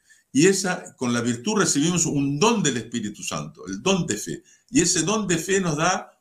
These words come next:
una sensibilidad para decir que, bueno, cuando el Papa, ¿no? dice que hay que aceptar las uniones homosexuales, no,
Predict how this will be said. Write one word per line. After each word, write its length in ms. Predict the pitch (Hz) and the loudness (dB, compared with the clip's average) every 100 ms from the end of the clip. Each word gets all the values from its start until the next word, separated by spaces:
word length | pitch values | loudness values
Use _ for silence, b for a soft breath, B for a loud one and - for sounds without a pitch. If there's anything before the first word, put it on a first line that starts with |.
| _ | _
una 300 | 139 151 156 | -6 -2 0
sensibilidad 840 | - - 202 190 170 151 143 185 | 2 4 4 2 0 0 2 2
para 260 | 185 170 143 | 2 0 0
decir 320 | 131 - 196 | 0 -2 -2
que, 100 | 180 | -2
bueno, 280 | 160 151 104 | 0 0 0
cuando 240 | 104 117 123 | -2 -2 -2
el 120 | - | 0
Papa, 460 | 196 202 208 214 B B _ | 0 0 -2 -8 B B _
¿no? 340 | 120 139 143 _ _ _ | -4 -2 -4 _ _ _
dice 520 | - 165 160 - 117 | -2 0 0 -2 -4
que 100 | 139 | -6
hay 100 | 143 | -4
que 80 | 143 | -4
aceptar 480 | 117 131 - 156 151 | -4 -4 -2 -2 0
las 140 | 131 | -4
uniones 320 | 120 135 151 | -4 -2 -2
homosexuales, 680 | 131 117 - - - 175 170 | -4 -4 -6 -4 -2 -2 -2
no, 180 | 139 92 | -4 -4